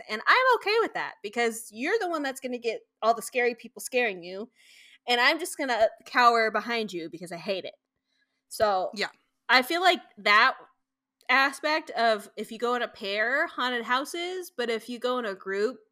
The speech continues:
Speaker 1: escape rooms.
Speaker 2: Yes, absolutely.
Speaker 1: So, I think by default, I have to choose haunted houses because I've never been in an escape room, but I feel like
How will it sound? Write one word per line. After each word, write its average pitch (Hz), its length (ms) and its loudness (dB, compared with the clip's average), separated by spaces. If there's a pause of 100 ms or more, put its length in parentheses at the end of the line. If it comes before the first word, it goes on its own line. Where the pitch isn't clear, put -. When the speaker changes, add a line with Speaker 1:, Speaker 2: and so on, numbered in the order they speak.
(140)
Speaker 1:
escape 175 380 -12
rooms. - 420 -20 (1000)
Speaker 2:
Yes, 190 680 -4 (160)
absolutely. 165 760 0 (760)
Speaker 1:
So, 226 280 2 (100)
I 240 120 6
think 320 240 -4
by 320 120 2
default, 247 460 6
I 214 100 0
have 196 300 0
to 269 100 -10
choose 277 760 -10
haunted 254 300 -2
houses 254 440 -4
because 220 300 -14
I've 190 160 -6
never 175 240 -8
been 170 240 -12
in 202 120 -10
an 220 60 -8
escape 254 380 -8
room, 269 280 -6
but 214 140 -2
I 185 100 0
feel 220 240 -4
like 190 440 0